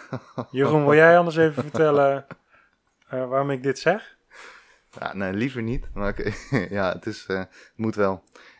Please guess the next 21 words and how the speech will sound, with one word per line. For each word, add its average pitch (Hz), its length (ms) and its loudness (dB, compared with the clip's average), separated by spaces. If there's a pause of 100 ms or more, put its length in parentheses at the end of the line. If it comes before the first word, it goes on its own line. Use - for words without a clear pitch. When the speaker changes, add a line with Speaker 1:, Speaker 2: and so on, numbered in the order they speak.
Speaker 1:
Eh, 107 320 -2
stomme 156 360 -4
fout. 87 480 -4 (680)
Speaker 2:
Ja. 104 260 -2
Speaker 1:
Ik 107 100 -8
had 120 180 2
per 110 120 -12
ongeluk, 131 440 -2
we 120 60 0
hadden 113 180 2
net, 127 200 -2
eh, - 60 -20 (500)
de 113 120 -6
podcast 110 440 -2
die 110 100 -4
we 107 60 -4
nu 113 200 -2
weer 117 320 4
aan 101 140 -2
het, - 200 -10
eh, 98 180 -2